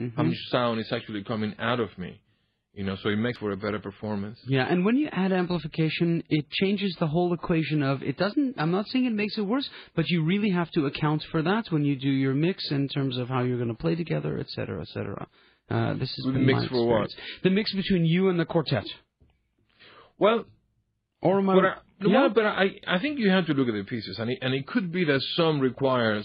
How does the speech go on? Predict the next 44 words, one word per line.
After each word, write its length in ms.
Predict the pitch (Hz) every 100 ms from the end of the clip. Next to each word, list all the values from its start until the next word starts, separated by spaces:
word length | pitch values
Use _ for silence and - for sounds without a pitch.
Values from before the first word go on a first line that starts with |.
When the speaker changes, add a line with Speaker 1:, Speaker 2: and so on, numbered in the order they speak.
| -
Speaker 2:
somewhat 400 | 123 120 117 98 120
different 440 | 131 131 135 117
levels, 580 | 117 120 120 104 98 -
you 60 | 107
know, 180 | 107 107
or 140 | 113
maybe 200 | 120 120
higher 400 | 113 123 120 120
amplification, 720 | 107 110 101 98 110 110 104
less 160 | 110 123
amplification, 640 | 110 107 101 98 104 120 117
but, 120 | 139 - - - _
but 160 | - 135
normally 440 | 147 220 285 202 143
it's 80 |
probably 400 | - 165 147 123
best 340 | 110 123 123 120
if 140 | 101
you 80 | 113
leave 200 | 113 110
it 160 | 107 - _
at 120 | 104
one 420 | 98 101 127 151 107
level 340 | 98 92 98 98
and 220 | 101 98
work 320 | 127 147 -
with 140 | 95
that. 240 | 92 92 73 -
Speaker 1:
Mm-hmm. 240 | 123 123 117 _ _ _
Speaker 2:
You 60 | -
know? 60 |
Speaker 1:
Ah, 260 | 156 139 107
okay. 260 | 147 123 107
Speaker 2:
Now, 160 | 156
Speaker 1:
I 60 | 156
see 80 | -
what 40 |
Speaker 2:
again, 160 | 190 139
Speaker 1:
you're 60 | 95
saying. 120 | 101
Speaker 2:
see, 260 | 101 147 - _ -
for 120 | 143
example, 840 | 139 - 151 147 143 123 113 110 - _ _ _ _ _ _ _ _
I 300 | - 147 196